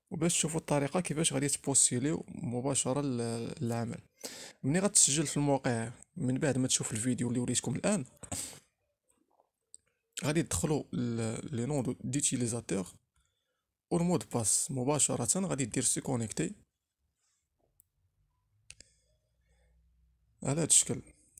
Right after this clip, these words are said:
إذا حنا دابا تكونيكتينا ب، ب، بسميتو بال، الكونت ديالنا بلادريس ايميل ومود باس. فغادي نعاودو نرجعو دابا الان الفيديو.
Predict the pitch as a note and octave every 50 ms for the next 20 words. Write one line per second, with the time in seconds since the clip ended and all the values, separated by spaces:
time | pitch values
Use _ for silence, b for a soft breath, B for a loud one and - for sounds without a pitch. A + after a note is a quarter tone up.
0 | - _ _ _ _ - - - - - F3 - - D#3+ A#2+ A#2+ A2 B2+ D3 C#3+
1 | C#3+ C3 C#3+ C3+ - - - C3+ B2+ B2 - - B2 A#2+ B2 A2+ A2 A#2 A#2+ -
2 | - - - D3+ - - B2+ B2 A#2+ A#2+ A#2+ B2 B2 - - - - - - _
3 | _ _ _ _ _ _ _ _ _ _ - - - - - - - - - -
4 | - A#2+ B2 A#2 - - - B2 B2 - C3+ A2+ C3+ C3+ C3+ C3+ C3 B2+ B2 A#2+
5 | A#2+ A#2 A#2 A2+ A#2 A2+ A#2 - F3 - b b b b b b b b b b
6 | b b b b b b _ _ - C3+ A#2 - - E3+ D3+ B2+ G#2 - B2+ A#2+
7 | A#2+ C3+ C3 - - - - A#2+ C#3 C#3+ C#3 C3 B2+ - - - C3+ A#2 B2 C3+
8 | B2+ A#2+ A#2 A#2 A#2 A2 - - F3+ G#3 G3+ - - - - b b b b b
9 | b b - - - A#2+ A2+ C3 D3 F3+ F3 D3+ C3+ D3 D#3 D3+ D3 C3+ B2+ A2+
10 | A2 A#2 A#2+ A#2 A#2+ A2+ A#2 A2+ G#2 - C3+ B2 A#2 A2+ G#2 A2 A2+ A2 - C3
11 | E3 -